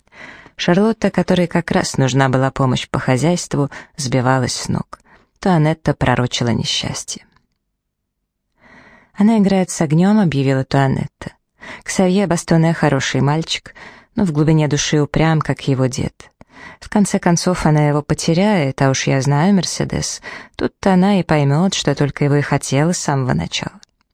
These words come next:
Если Мерседес предполагала, что и отсутствие спровоцирует какую-то реакцию — она, конечно, была разочарована.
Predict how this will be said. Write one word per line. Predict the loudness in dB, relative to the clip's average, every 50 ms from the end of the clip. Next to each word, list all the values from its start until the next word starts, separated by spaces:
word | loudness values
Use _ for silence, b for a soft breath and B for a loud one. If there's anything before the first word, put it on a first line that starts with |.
| _ _ _ b b b b b b b b b b b b b b
Если | -8 -4 0 2
Мерседес | 2 2 2 0 -2 -2 0 0 0 0 -2 -4
предполагала, | -6 -6 -6 -2 0 0 0 2 2 2 2 2 0
что | -2 0 0 0
и |
отсутствие | 0 0 0 -2 -4 -2 -4 -6 -2 0 0 0
спровоцирует | 0 -2 -2 0 0 0 0 0 -2 0 2 0 0 -2 -4
какую-то | -4 -4 -6 -4 -2 0 0 0 0 0 0 0
реакцию — | 2 2 0 -2 -4 -8 -10 -6 -2 0 0 0 -2 B B B B B B B B _
она, | 2 4 4 4 4 2
конечно, | 2 2 2 2 0 0 0 0
была | 2 2 2 2 2
разочарована. | 0 0 -2 -4 -4 -2 -2 -2 -2 -2 -4 -6 -6 -6 -8